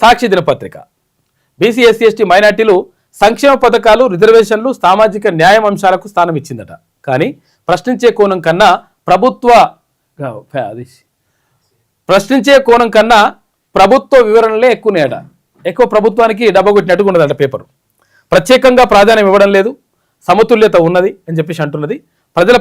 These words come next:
పక్షాన కొంతవరకు ప్రభుత్వ భజన ఎక్కువ, రేటింగు ఫైవ్ స్టార్కి త్రీ స్టార్ వచ్చింది. బీసీలకు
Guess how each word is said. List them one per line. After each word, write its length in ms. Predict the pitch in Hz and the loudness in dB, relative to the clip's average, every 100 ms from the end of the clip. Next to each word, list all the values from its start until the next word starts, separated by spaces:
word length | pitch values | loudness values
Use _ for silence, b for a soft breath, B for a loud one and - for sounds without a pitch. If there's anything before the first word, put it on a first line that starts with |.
| 233 | 0
పక్షాన 260 | - 208 202 | 0 -2 -2
కొంతవరకు 460 | 170 156 160 170 247 285 _ | -2 0 0 0 -6 -14 _
ప్రభుత్వ 280 | 165 202 202 170 | -2 0 0 0
భజన 180 | 165 156 139 | 0 -2 -4
ఎక్కువ, 180 | - 190 - _ _ _ | 0 -2 -2 _ _ _
రేటింగు 460 | 143 185 208 214 185 202 _ _ _ | 0 2 0 0 0 -2 _ _ _
ఫైవ్ 140 | 180 214 | 0 0
స్టార్కి 320 | 233 202 220 202 | 2 0 -2 -6
త్రీ 80 | 185 | -6
స్టార్ 180 | 170 170 | -2 -2
వచ్చింది. 320 | 160 160 151 254 _ 113 | -2 -6 -14 -16 _ -6
బీసీలకు 360 | 185 208 214 | -6 -2 -4